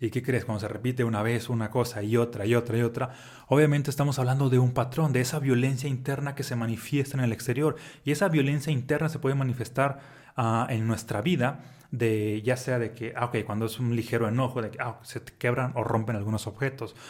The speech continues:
Cuando el enojo es mucho más grande, pues es de que, ah, ok, algún accidente. Cuando es mucho más grande, pues un accidente más complicado, o en este caso, pues una serie de, de golpes por lo que sea, ¿no? Es decir, nada pasa por casualidad, nosotros lo estamos provocando.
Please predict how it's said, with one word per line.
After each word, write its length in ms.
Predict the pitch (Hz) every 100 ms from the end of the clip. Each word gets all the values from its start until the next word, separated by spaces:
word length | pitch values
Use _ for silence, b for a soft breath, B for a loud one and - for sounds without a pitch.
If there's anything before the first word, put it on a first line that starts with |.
| B
Cuando 220 | - 120
el 80 | 117
enojo 260 | 110 123 127
es 80 | 120
mucho 240 | 117 120
más 180 | 117 117
grande, 280 | 120 120 123
pues 220 | 123 101
es 100 | 107
de 140 | 107
que, 80 | -
ah, 160 | - 143
ok, 120 | 127
algún 360 | 123 113 120 120
accidente. 640 | 120 117 113 131 - 101 B B -
Cuando 200 | 123 135
es 60 |
mucho 220 | 151 131
más 140 | 135 135
grande, 220 | 139 139
pues 140 | 123
un 80 | 123
accidente 360 | 135 131 127 123
más 160 | 120
complicado, 640 | - 120 110 - 139 127 110 B B
o 80 | -
en 80 | 113
este 220 | 110 127
caso, 280 | 120 110 117
pues 220 | 113 101
una 180 | 113 110
serie 300 | - 107 107
de, 200 | 101 92 B B B
de 360 | 110 104 95 101
golpes 760 | 98 107 104 110 104 - - -
por 180 | 110 104
lo 160 | 104 98
que 100 | 104
sea, 300 | - 131 107
¿no? 200 | 135 151
Es 100 | 123
decir, 300 | 117 - 123
nada 300 | 117 147 151
pasa 240 | 127 - -
por 160 | 120
casualidad, 340 | - - 110 139
nosotros 720 | 120 95 - 151 123 127 - B B -
lo 80 | 120
estamos 360 | - 117 123
provocando. 640 | - 104 98 - 165 123